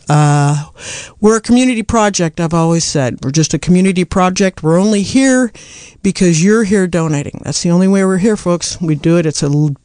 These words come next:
big volunteer staff, and we need your help to be a part of it and keep it going. All right. So, um, since I've talked to you last on the air, we've had the second presidential debate.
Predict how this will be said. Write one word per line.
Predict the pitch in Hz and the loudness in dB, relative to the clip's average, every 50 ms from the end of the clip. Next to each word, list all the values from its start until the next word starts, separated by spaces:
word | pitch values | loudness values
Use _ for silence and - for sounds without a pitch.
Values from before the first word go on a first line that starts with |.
| _ _ | _ _
big | - 277 262 240 196 | 0 2 2 0 0
volunteer | 190 196 190 190 190 190 180 - 180 170 | 0 0 0 0 0 -2 -2 -2 -2 -2
staff, | 160 - - - 160 151 151 151 147 - - - - - - - - - - - - - | -2 -2 -2 0 0 2 0 0 -2 -6 -10 -14 -16 -16 -16 -16 -14 -14 -14 -16 -10 -4
and | 175 165 170 | 0 2 2
we | 180 185 | 4 2
need | 185 185 185 185 175 151 - | 2 2 0 0 -2 0 0
your | 196 190 185 180 | 2 2 2 2
help | 175 180 170 - - | 0 -2 -2 -4 -6
to | 156 | -6
be | 143 160 156 | -4 -2 -2
a | 151 | -2
part | - - 165 156 156 | -2 -2 -2 0 0
of | 156 147 | 0 -2
it | 160 139 - | -2 -2 -2
and | 151 147 | -4 -4
keep | - 165 156 147 - | -2 -4 -4 -2 -4
it | 156 - - | -6 -6 -4
going. | - 156 147 139 135 131 127 131 131 - - - - - _ _ - - - - - - - - - - - - | -2 -2 0 2 2 0 0 -2 -4 -8 -14 -20 -20 -20 _ _ -20 -20 -20 -20 -20 -20 -20 -20 -20 -10 -4 0
All | 254 247 | 0 2
right. | 226 165 - - - - - - _ | 2 0 -2 -6 -14 -20 -20 -20 _
So, | - - - - - - 285 277 277 277 277 285 277 285 285 269 254 220 - - - | -10 -8 -6 -6 -2 0 2 2 2 2 2 0 0 0 0 -2 -4 -6 -8 -4 0
um, | 226 240 247 254 254 254 254 262 254 240 - - | 0 2 2 2 2 2 2 2 0 -2 -6 -8
since | - - - - 311 349 359 - | -10 -6 -2 0 0 0 0 0
I've | 349 277 240 | -2 -2 -2
talked | - 226 214 202 - - | 0 0 0 -2 -2 -4
to | - | -4
you | 190 185 | -4 -2
last | 170 165 160 185 254 - - - | -2 0 0 0 -2 -2 -2 0
on | 180 165 | 0 2
the | 160 151 | 2 2
air, | 147 151 170 226 311 311 - - - - - _ | 0 0 0 0 -2 -2 -6 -10 -20 -20 -10 _
we've | 180 180 185 185 180 180 | 0 2 2 2 0 0
had | 170 185 175 170 165 165 165 165 - | -2 0 0 0 0 0 -2 -2 -2
the | 160 160 175 | -2 -2 -2
second | - - - 175 170 - 180 - - | 0 0 0 -2 -2 -2 -4 -6 -4
presidential | - 170 160 151 160 147 156 151 147 - - 156 147 | -2 -2 0 0 0 0 0 0 0 0 -2 -2 -2
debate. | 143 147 - 160 156 170 214 - - | -2 -2 0 0 0 0 0 -2 -6